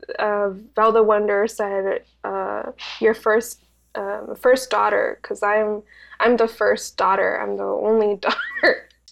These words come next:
You know, I have, uh, younger brothers. Um, so I'm the only, growing up and being the only daughter, it's,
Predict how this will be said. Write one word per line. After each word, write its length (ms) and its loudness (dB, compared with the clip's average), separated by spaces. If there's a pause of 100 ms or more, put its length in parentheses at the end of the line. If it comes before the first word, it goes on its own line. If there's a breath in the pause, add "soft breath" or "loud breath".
You 100 -8
know, 120 -6
I 60 -10
have, 240 -8 (120)
uh, 320 -10 (560)
younger 300 4
brothers. 960 -2 (160)
Um, 420 -10
so 160 -6
I'm 140 0
the 180 0
only, 320 -4
growing 300 6
up 140 0
and 120 2
being 220 0
the 80 0
only 280 -2
daughter, 460 0
it's, 380 -10